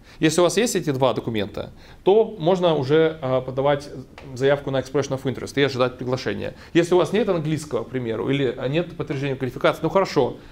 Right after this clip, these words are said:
вы набрали баллы, что-то сказали вот здесь, да, и вас пригласили, а у вас нечем это подтвердить. Соответственно,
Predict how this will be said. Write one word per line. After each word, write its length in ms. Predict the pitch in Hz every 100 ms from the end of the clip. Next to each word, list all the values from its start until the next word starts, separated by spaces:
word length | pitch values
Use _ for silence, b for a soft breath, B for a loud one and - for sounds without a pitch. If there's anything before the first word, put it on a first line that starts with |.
| B B
вы 120 | 160
набрали 340 | 170 165 180
баллы, 320 | 156 139 117 120
что-то 240 | 156 165
сказали 400 | - 143 131 120
вот 160 | 117 113
здесь, 240 | 117 110
да, 300 | 117 160 196 B B -
и 80 | 131
вас 160 | 165 180
пригласили, 680 | 165 165 165 131 110 - - -
а 120 | 117
у 60 |
вас 220 | 147 160 - -
нечем 340 | 151 151 135
это 160 | 131 127
подтвердить. 580 | 127 123 120 110 95
Соответственно, 560 | - 110 151 147 135